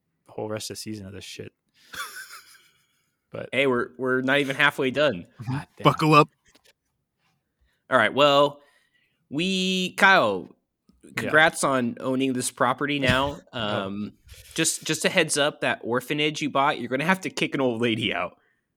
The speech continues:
Speaker 2: Are you okay with that?
Speaker 1: Yeah, does, she doesn't have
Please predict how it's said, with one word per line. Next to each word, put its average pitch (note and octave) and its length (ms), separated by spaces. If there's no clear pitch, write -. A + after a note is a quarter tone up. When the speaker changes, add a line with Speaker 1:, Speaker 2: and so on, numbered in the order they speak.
Speaker 2:
Are A2 60
you A#2 120
okay A#2+ 180
with A#2+ 120
that? C3+ 220
Speaker 1:
Yeah, C3+ 300
does, A2+ 260
she - 140
doesn't B2 220
have G#2+ 360